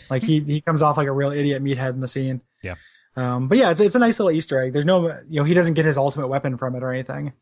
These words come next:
Speaker 2: Yeah.
Speaker 1: It's just kind of like a little scene you can watch.
Speaker 2: So, um, also in this, in this area, you can get, uh, you can get Shadow back if you chose to, uh, if you chose to save him.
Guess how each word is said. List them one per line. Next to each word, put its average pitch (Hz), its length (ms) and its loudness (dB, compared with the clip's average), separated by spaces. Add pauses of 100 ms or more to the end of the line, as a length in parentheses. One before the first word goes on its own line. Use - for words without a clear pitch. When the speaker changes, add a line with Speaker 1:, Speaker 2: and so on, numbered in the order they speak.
(120)
Speaker 2:
Yeah. 85 180 -12
Speaker 1:
It's 131 140 -2
just 135 160 -2
kind 135 160 2
of 127 60 0
like 127 120 -2
a 131 40 -4
little 131 160 0
scene 135 200 -4
you 131 60 -2
can 135 120 -8
watch. - 360 -12 (120)
Speaker 2:
So, 135 520 -2
um, 131 260 0
also 208 360 2
in 123 100 0
this, 113 200 -2
in 135 180 -6
this 117 200 -2
area, 117 240 -2
you 120 140 -6
can 135 220 -6
get, 127 220 -2
uh, 120 140 -2
you 120 140 -6
can 147 80 -8
get 139 140 -2
Shadow 208 280 -4
back 98 320 -6
if 98 100 -10
you 104 80 -10
chose 104 380 -6
to, 107 240 -6
uh, 101 80 -4
if 101 80 -8
you 107 60 -8
chose 117 240 -6
to 110 80 -10
save 135 240 -4
him. - 160 -20